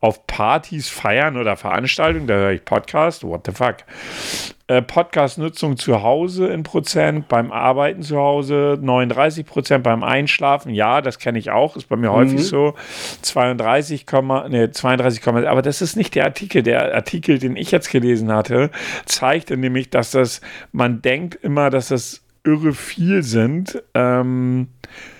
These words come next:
Speaker 1: de-, die Podcasts hören. Und ich war verwirrt, dass es immer noch ein großer Anteil,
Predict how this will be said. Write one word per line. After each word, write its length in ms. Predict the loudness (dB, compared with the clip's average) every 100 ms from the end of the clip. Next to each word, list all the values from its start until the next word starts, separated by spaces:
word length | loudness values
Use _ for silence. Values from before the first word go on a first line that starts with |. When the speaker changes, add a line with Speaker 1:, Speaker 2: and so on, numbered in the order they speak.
| _ _ _ _ _ _ _ _ -2
Speaker 1:
de-, 240 | 2 2 0
die 200 | -2 0
Podcasts 580 | 0 0 0 -2 0
hören. 220 | 0 2 0
Und 100 | -2
ich 140 | 0
war 100 | 0
verwirrt, 600 | 2 2 4 2 2 -2 0
dass 260 | 0 0
es 160 | -6 -6
immer 340 | 0 2 2
noch 260 | 2 0 0
ein 100 | -4
großer 640 | -2 2 2 2 -2 0
Anteil, 1040 | -2 0 -4 -4 0 2 2 2 2 -2